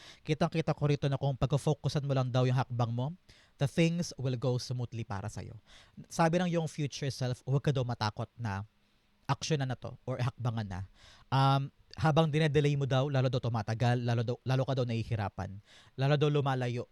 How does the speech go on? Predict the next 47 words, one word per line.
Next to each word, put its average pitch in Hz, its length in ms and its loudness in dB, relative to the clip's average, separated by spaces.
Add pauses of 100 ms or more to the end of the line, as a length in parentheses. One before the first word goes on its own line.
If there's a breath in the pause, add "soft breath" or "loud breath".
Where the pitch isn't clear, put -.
(160)
yung 117 480 -4 (480 soft breath)
goal 127 480 2
mo, 101 240 -4
no? 165 160 -6
Parang 156 240 -2
umaabante 139 560 2
ng 143 80 -6
umaabante 123 640 -2
kahit 131 240 0 (400)
anong 135 240 0
lakad 123 240 2
mo. 113 240 -6 (1500 soft breath)
Palayo 151 240 6
ng 156 160 0
palayo 139 240 2
yung 131 100 -2
finish 113 300 -6
line. 92 320 -6
So - 80 -4
make 131 160 -2
sure 143 160 0
this 127 160 0
time 135 160 0
around, 123 320 0 (320 loud breath)
meron 135 160 4
kang 143 240 0
concrete 147 400 0
decision 135 560 -4
and 127 240 -2
eyes 131 320 2
on 123 80 -2
the 120 160 -4
prize, 131 480 -4
eyes 123 240 -2
on 120 80 -8
the 120 100 -4
target. 120 380 -2 (400 loud breath)
Kayang-kaya 151 560 2
mo 143 80 -2
daw 135 160 2
siyang 123 160 -2
makuha. 104 480 -2
Kayang-kaya 127 480 0
mo 123 80 -4
daw 117 160 -4
siyang 120 160 -6
maabot. 104 340 -4